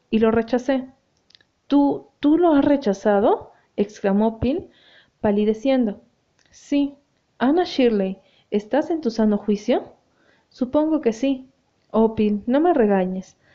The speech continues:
Tú no comprendes". "Ya lo creo que no. Has estado alentando a Roy de mil maneras durante dos años, y ahora me dices que lo has rechazado. Entonces has estado coqueteando con él de un modo escandaloso. Oh, Ana,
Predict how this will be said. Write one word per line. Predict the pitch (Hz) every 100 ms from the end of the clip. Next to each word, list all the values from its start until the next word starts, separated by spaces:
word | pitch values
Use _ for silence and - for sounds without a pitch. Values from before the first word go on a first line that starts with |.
| _ _ _
Tú | - 311
no | 349 269
comprendes". | 233 220 220 285 262 202 - _ _ _ _ _ _ _ -
"Ya | 196 247
lo | 311 320
creo | 220 196
que | 190 202
no. | 240 247 - _ _ _ _
Has | 220 220
estado | 208 - 214 196
alentando | 185 190 190 208 196
a | 190
Roy | 202 269 - - _
de | 202
mil | 208 277
maneras | 320 233 220 254 294 254
durante | 196 190 190
dos | 190 208
años, | 247 220 196 - _ _ _ -
y | 196
ahora | 214 220
me | 196 190
dices | 208 208 330 349
que | -
lo | 196 196
has | 202
rechazado. | 196 185 185 - 196 208 - - _ _ _ _
Entonces | 202 208 233 233 240 240 -
has | 247
estado | 277 - 226 196
coqueteando | 185 190 190 208 202
con | 196 190
él | 202 311 - - _ -
de | 202
un | 214
modo | 214 240 294
escandaloso. | 311 220 196 190 196 196 - _ _ _ _ _
Oh, | 220 226 -
Ana, | 202 190 254 320